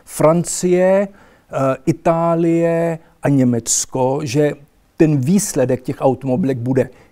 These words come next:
nižší obraty a v lepším případě stejný marže. No,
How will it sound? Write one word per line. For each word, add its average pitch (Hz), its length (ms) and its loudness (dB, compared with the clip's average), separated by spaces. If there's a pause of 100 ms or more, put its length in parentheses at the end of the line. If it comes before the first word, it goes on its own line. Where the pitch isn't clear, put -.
nižší 160 680 0 (140)
obraty 135 800 -2 (720)
a - 340 -4 (720)
v 120 140 -2
lepším 208 460 2
případě 131 680 -2
stejný 160 500 0
marže. 117 440 0 (760)
No, 127 160 -12